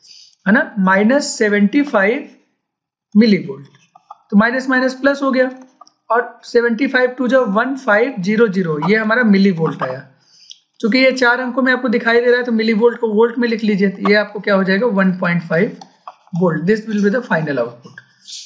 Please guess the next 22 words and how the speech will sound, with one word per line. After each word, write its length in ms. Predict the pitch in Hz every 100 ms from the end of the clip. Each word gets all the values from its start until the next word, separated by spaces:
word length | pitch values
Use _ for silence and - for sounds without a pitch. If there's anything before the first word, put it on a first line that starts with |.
| -
तो 60 | 247
हमें 380 | 240 240 294 302 - _ _ _ 202
जो 220 | 233 262
हमें 260 | 233 233 262
circuit 300 | 240 214 254
दिया 280 | 202 233 269
गया 180 | 233 196
था 140 | 240
उसका 240 | 247 - 247
final 400 | 202 185 226 269
जो 100 | 262
output 300 | 226 220 202
voltage 400 | 208 190 202 190
होगा 140 | 214
वो 120 | 247 202
क्या 160 | 208
होगा? 200 | 202 202 247
वन 200 | 208 190
point 300 | 214 247 240
five 340 | - 160 165
volt 240 | 175 190 214
होगा 180 | 214